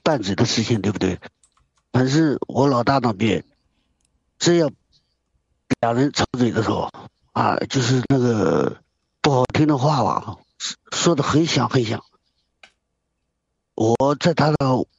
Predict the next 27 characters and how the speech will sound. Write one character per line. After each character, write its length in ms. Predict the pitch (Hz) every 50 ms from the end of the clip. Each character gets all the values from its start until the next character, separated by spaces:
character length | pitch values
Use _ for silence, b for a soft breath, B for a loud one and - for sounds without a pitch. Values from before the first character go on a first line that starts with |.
| _ _
屋 240 | - 156 143 165 175
前 280 | - - - 131 113 117
嘛， 160 | 127 123 113
我， 80 | 101 - - 120 110 117 - _
他 160 | - 170 160
在 80 | 156 151
我 160 | 123 113 104
屋 140 | 104 120 127
后 240 | - - 156 135 107
嘛， 140 | 135 - - B B B B B _ _ _ _ _ _
我 180 | 104 117 127
都 80 | 147 196 -
能 120 | 139 127 113
听 180 | - - 139
得 80 | 131 135
到， 160 | 113 - - - - 50 - - - -
呃， 420 | - 117 110 - - - - - _ _
我 120 | _ 131 143
都 120 | 156 160
有 180 | 139 120 113 113
时 140 | 107 - 139
候 160 | 143 143 135
气 200 | - - - 160
得 160 | - - 123 - - _ _ _
不 80 | -
得 160 | 123 143 143 139
了， 180 | 127 - -